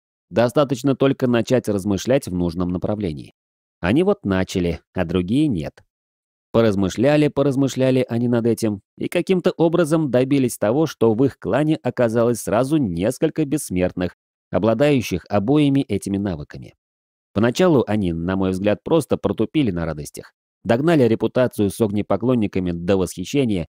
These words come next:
и начали скупать у них в магазине всё подряд. И сразу же продавать им купленное. Тут же, не отходя от прилавка. Через какое-то время репутация ухнула вниз, сразу на две позиции.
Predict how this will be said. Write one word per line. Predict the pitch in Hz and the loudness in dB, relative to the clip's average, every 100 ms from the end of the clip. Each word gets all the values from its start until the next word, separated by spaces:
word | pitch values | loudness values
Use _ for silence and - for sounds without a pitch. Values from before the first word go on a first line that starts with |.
| _ - | _ -2
и | 139 | 0
начали | 180 156 143 | 2 2 0
скупать | - 123 160 156 117 | 0 -2 0 0 2
у | |
них | 123 147 | 0 0
в | 104 | -2
магазине | 87 92 98 135 | -2 0 0 -2
всё | 101 95 | -2 -4
подряд. | - 80 71 67 _ _ _ _ - | -4 -6 -8 -14 _ _ _ _ -2
И | 180 | 0
сразу | - 156 127 | 2 2 2
же | 117 117 | 2 2
продавать | 113 101 107 131 - | 2 2 2 2 0
им | 98 101 | -2 -2
купленное. | - 85 - 73 67 - _ _ | -2 -4 -4 -10 -12 -14 _ _
Тут | 202 120 | -2 0
же, | - - - - | -4 -12 -14 -4
не | 127 | -2
отходя | 127 156 143 104 | 0 0 2 0
от | 85 | -2
прилавка. | - 127 87 - - - _ _ _ _ _ _ _ | -2 -2 -2 -8 -18 -20 _ _ _ _ _ _ _
Через | - 107 95 | -2 -2 2
какое-то | 110 120 110 107 | 2 4 2 2
время | 123 135 95 | 2 2 0
репутация | 90 - - 196 - 110 - | -2 -4 -2 -2 0 -2 0
ухнула | 147 143 127 120 113 | -2 0 0 0 0
вниз, | 104 71 - - _ | -2 -6 -12 -18 _
сразу | - 147 135 92 | -2 0 2 0
на | 98 101 | 0 0
две | 95 | -2
позиции. | 92 107 95 76 - 57 | -2 -4 -4 -8 -10 -16